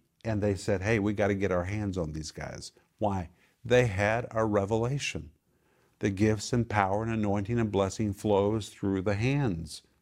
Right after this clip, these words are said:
They had to get their hands on them. Then when you go to Acts chapter eight, after the Samaritans heard the word of God and were baptized,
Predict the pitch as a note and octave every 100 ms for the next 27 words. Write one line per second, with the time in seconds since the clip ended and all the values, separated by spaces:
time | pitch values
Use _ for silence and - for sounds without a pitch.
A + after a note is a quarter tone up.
0 | - A2+ C3 B2 C3 B2+ B2+ C#3+ F3+ D3+
1 | G#2 E2+ D#2+ D2 _ - - - - -
2 | B2+ E3 F3 B2+ A2+ A2+ - A2 G2+ -
3 | A2 C#3+ A2 G#2 - _ _ _ _ _
4 | - C3+ B2+ A#2 G#2 - A2 C#3+ C#3+ B2
5 | G#2 G2 A2+ G#2+ - _ - B2 A#2+ B2+
6 | B2 C3 C#3 A#2 G#2+ G2+ G#2 A#2 A#2 G#2+
7 | G2+ G2+ D3+ D3+ B2+ G2+ F2+ F#2 G2